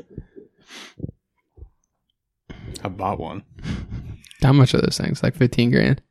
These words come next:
Speaker 1: They gotta be. At least.
Speaker 2: We're talking about, like, life-size models that are robots that are sex toys, but they're
Speaker 1: Feel like a human.
Speaker 2: and they, like, move and shit.
Speaker 1: Hmm.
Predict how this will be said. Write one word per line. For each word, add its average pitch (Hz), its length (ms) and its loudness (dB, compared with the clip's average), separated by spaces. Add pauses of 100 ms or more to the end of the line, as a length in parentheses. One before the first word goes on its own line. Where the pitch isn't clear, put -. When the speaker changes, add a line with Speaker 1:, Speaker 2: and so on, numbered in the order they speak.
(300)
Speaker 1:
They - 220 -20
gotta - 160 -12
be. - 240 -18 (1700)
At - 100 -16
least. 87 560 -14 (1000)
Speaker 2:
We're 135 80 0
talking 135 220 4
about, 120 160 6
like, 90 160 4
life-size 113 640 6
models 107 540 6
that 92 340 4
are 92 180 4
robots 87 680 6
that 80 380 4 (440)
are 73 180 4
sex - 360 2
toys, 65 420 4
but - 380 2 (240)
they're 67 300 0 (420)
Speaker 1:
Feel 90 680 -8 (160)
like 90 220 -10
a 107 40 -14
human. 92 500 -12 (200)
Speaker 2:
and 120 100 6
they, 101 120 8
like, 67 160 4
move 101 320 8
and 113 160 4
shit. 104 360 6 (1400)
Speaker 1:
Hmm. 95 120 -10